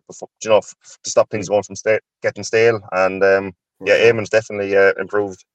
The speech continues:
Speaker 1: things as well.
Speaker 2: It might sound like a very basic question. Um, and it, <laughs> if I get a sarcastic answer, I'll accept it too, 'cause it's such a basic question, right? What does a performance coach actually do? Like, what, what does it involve? Did it just stand there before a game and say shit, or what,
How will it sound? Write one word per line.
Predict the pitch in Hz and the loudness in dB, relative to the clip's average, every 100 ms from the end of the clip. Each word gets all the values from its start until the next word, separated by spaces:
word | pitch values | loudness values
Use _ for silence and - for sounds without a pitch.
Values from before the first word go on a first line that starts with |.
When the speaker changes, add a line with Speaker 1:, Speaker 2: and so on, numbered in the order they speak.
| _ - | _ -8
Speaker 1:
things | 98 90 | -8 0
as | |
well. | 98 104 - _ _ _ | 2 2 0 _ _ _
Speaker 2:
It | 135 | -6
might | 147 156 | -4 -4
sound | 139 | -6
like | 131 | -6
a | 123 | -6
very | 123 | -8
basic | 110 117 113 90 | -6 -6 -8 -12
question. | 107 - - - _ _ _ | -12 -12 -14 -20 _ _ _
Um, | 95 90 87 90 - | -18 -16 -16 -20 -18
and | 104 | -14
it, | 95 | -12
<laughs> | 110 - 127 | -12 -10 -10
if | 110 - - | -12 -18 -12
I | 117 135 | -4 0
get | 143 | 0
a | |
sarcastic | 143 131 139 143 - | -2 -2 -2 -2 -4
answer, | 123 131 113 | -4 -4 -6
I'll | 104 | -6
accept | 110 120 107 | -6 -8 -8
it | 107 | -10
too, | 113 | -10
'cause | 98 | -10
it's | 92 | -12
such | 113 - | -12 -10
a | |
basic | 101 101 95 | -8 -10 -10
question, | 101 95 92 | -12 -12 -12
right? | 90 90 _ _ - | -16 -16 _ _ -6
What | 190 285 | -4 -2
does | 208 | -4
a | 151 | -4
performance | 151 147 139 110 | -4 -4 -4 -6
coach | 98 90 | -12 -12
actually | 95 95 92 | -14 -16 -14
do? | 90 85 _ 98 | -14 -14 _ -20
Like, | 95 | -6
what, | 135 143 131 | -4 -4 -8
what | 139 147 | -10 -6
does | 147 127 | -8 -8
it | 117 95 | -10 -12
involve? | 110 104 107 95 80 _ - | -14 -10 -8 -8 -12 _ -20
Did | 98 | -16
it | 95 | -14
just | 110 | -12
stand | 120 117 | -10 -8
there | 117 | -10
before | 101 113 110 | -10 -8 -8
a | |
game | 101 117 120 | -8 -10 -10
and | 104 98 | -14 -18
say | 95 104 113 | -12 -10 -10
shit, | - 117 107 | -10 -10 -8
or | 101 | -10
what, | 98 107 | -10 -12